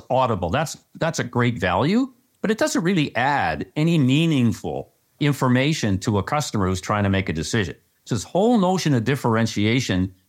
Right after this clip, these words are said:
for me personally, has been piling up and piling up and piling up. And it occurred to me that the ultimate consequence of not being able to distinguish you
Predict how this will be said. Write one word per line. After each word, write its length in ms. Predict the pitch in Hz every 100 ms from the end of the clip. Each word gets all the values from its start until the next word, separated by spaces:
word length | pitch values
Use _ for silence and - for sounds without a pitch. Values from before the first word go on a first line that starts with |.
| _
for 180 | - 117
me 200 | 135 165
personally, 840 | - 127 147 - 95 90 92 87 _
has 120 | - 101
been 160 | 104
piling 600 | 92 - 143 170 147 123
up 180 | 123 123
and 140 | 107 87
piling 380 | 139 139 120 113
up 100 | 113
and 120 | 98
piling 360 | 127 123 104
up. 380 | 120 123 - - - _ _ _ _ _ _
And 300 | 131 120 120 -
it 140 | 131
occurred 340 | 113 - 202 214
to 100 | 127
me 320 | 117 113 104 - _ _
that 120 | 127
the 140 | 120 127
ultimate 480 | 135 214 247 233 196
consequence 840 | - 156 156 139 - 87 78 -
of 140 | - 107
not 280 | 123 151 147
being 220 | 165 147
able 400 | 113 131 127 95
to 140 | -
distinguish 840 | 87 107 - - 185 196 165 127
you 640 | 113 113 165 123 98 185 226